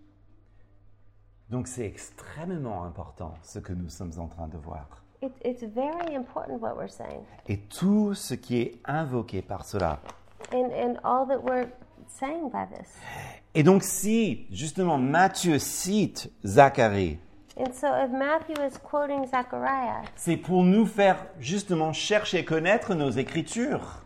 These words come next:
Speaker 2: it's so that we would know our scriptures.
Speaker 1: Et dans quel sens ?
Speaker 2: In,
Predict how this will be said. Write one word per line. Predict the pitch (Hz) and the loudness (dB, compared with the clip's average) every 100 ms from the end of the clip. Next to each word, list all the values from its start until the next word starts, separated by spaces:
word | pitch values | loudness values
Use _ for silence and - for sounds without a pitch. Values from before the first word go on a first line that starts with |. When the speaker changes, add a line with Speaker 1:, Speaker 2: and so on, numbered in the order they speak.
| - | -10
Speaker 2:
it's | 262 - | -8 -6
so | 285 277 | -2 -2
that | 269 262 - - | -2 -4 -12 -12
we | 247 277 311 | -6 -4 -2
would | 311 262 | -2 -4
know | 269 277 294 | -4 -4 -4
our | 262 247 | -6 -10
scriptures. | - 285 302 - 240 104 - - - - _ _ - 180 - - | -12 -12 -12 -12 -10 -10 -16 -20 -20 -20 _ _ -14 -12 -8 4
Speaker 1:
Et | 160 190 220 285 - - - - | 10 12 12 8 -2 -18 -20 -2
dans | 147 135 | 0 2
quel | - 113 | 0 -2
sens ? | 104 147 208 302 - - - - - - | 0 2 2 0 -8 -16 -20 -20 -14 -2
Speaker 2:
In, | 262 | 0